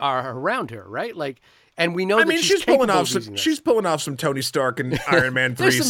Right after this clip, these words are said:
Speaker 2: stuff.
Speaker 1: MacGyver move. Yeah, she's definitely
Speaker 2: Yeah.
Speaker 1: MacGyvering some, some
Speaker 2: Which is
Speaker 1: situations.
Speaker 2: great.
Speaker 1: But it's, it's like,
Speaker 2: I'm
Speaker 1: I
Speaker 2: saying that as a compliment.
Speaker 1: Yeah,
Speaker 2: I'm not
Speaker 1: yeah.
Speaker 2: saying that as, I'm not detracting.
Speaker 1: <laughs> She's, it's just, it's such a, and it's such a, like, uh, wh-, what's great about it from, like,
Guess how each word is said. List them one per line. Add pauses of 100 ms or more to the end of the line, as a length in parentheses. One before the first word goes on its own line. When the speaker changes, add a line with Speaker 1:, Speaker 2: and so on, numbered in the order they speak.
(120)
Speaker 2:
stuff.
Speaker 1:
MacGyver
move.
Yeah,
she's
definitely
Speaker 2:
Yeah.
Speaker 1:
MacGyvering
some,
some
Speaker 2:
Which
is
Speaker 1:
situations.
Speaker 2:
great. (440)
Speaker 1:
But
it's, (100)
it's
like, (400)
Speaker 2:
I'm
Speaker 1:
I
Speaker 2:
saying
that
as
a
compliment.
Speaker 1:
Yeah,
Speaker 2:
I'm
not
Speaker 1:
yeah.
Speaker 2:
saying
that
as,
I'm
not
detracting. (320)
Speaker 1:
<laughs>
She's,
it's
just, (300)
it's
such
a,
and
it's
such
a,
like,
uh,
wh-,
what's
great
about
it
from,
like,